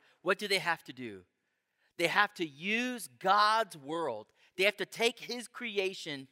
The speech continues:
to hide from each other in the presence of God. So what do they do? They take fig leaves God created to fashion a cover for themselves. They use the giftedness God has given them, the ability to make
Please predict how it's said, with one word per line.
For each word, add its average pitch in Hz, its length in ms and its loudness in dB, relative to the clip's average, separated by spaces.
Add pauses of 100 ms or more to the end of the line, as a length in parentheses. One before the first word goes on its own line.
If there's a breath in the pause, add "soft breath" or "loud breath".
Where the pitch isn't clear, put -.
(200 soft breath)
to 180 80 -2
hide 208 340 2
from 190 180 -8
each 180 180 -10
other 170 220 -2
in 139 100 -12
the 151 60 -12
presence 165 420 -6
of 147 160 -18
God. 135 320 4
So 165 80 -12
what 175 80 -8
do 190 60 -10
they 196 100 -2
do? 240 260 -8 (280 loud breath)
They 190 100 4
take 226 300 2
fig 247 280 -6
leaves 226 280 -8
God 202 300 6
created 185 500 -2 (280 soft breath)
to 180 100 -6
fashion 220 600 2
a 180 80 0
cover 180 480 -2 (200 loud breath)
for 180 120 -12
themselves. 156 720 -4 (220 soft breath)
They 196 80 4
use 240 380 0
the 185 120 -2
giftedness 247 640 -2
God 208 240 2
has 175 100 -8
given 208 280 -2
them, 254 160 -6
the 185 80 -4
ability 226 460 -2
to - 120 -14
make 185 420 -2